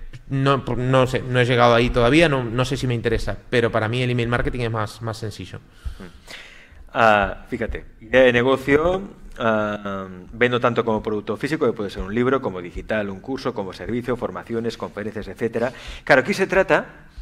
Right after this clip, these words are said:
Speaker 2: también de fantasear un poco, ¿no? De imaginar, que es como todo, tú imaginas, fantaseas y luego, pues, te enfrentas a la realidad y el mercado te dice lo que hay y cómo te tienes que mover, ¿no?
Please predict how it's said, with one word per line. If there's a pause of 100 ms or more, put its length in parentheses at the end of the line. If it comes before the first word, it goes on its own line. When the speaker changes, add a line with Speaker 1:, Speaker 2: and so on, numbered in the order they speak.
(800)
Speaker 2:
también
de
fantasear
un
poco,
¿no?
De
imaginar,
que
es
como
todo,
tú
imaginas,
fantaseas (320)
y
luego,
pues,
te
enfrentas
a
la
realidad
y
el
mercado
te
dice
lo
que
hay
y
cómo
te
tienes
que
mover,
¿no?